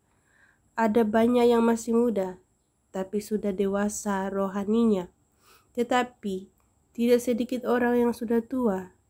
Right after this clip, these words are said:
tapi tidak dewasa rohani, alias masih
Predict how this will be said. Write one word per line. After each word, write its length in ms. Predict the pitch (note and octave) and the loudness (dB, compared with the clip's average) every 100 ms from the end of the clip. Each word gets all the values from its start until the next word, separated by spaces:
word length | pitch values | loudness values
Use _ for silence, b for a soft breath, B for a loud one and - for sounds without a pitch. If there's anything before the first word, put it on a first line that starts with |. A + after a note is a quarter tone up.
| - | -12
tapi 260 | G3 G#3 | -10 -8
tidak 320 | G#3 G#3 G3+ F#3+ | -8 -4 -2 0
dewasa 360 | G3+ G3+ G#3 | 0 -2 -2
rohani, 600 | G3 G3 G#3+ A3 G#3+ G#3+ - b b - | -4 0 0 2 4 2 -2 b b -8
alias 580 | G3+ G3+ G3+ G3+ G3+ - | -4 2 4 4 2 -4
masih 720 | G3+ G#3 G#3 - G#3+ G#3 G3+ | -2 -2 -4 -6 -2 0 -2